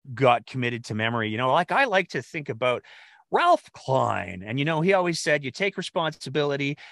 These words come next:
you learn from your mistakes, and then you move on."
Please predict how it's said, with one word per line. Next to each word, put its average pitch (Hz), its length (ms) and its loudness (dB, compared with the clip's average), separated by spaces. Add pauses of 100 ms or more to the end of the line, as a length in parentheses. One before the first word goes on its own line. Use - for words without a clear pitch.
(100)
you 117 140 -4
learn 156 180 2
from 151 180 -6
your 143 100 -2
mistakes, 131 520 0 (240)
and 135 140 2
then 135 120 0
you 131 120 -2
move 117 240 -2
on." 107 300 0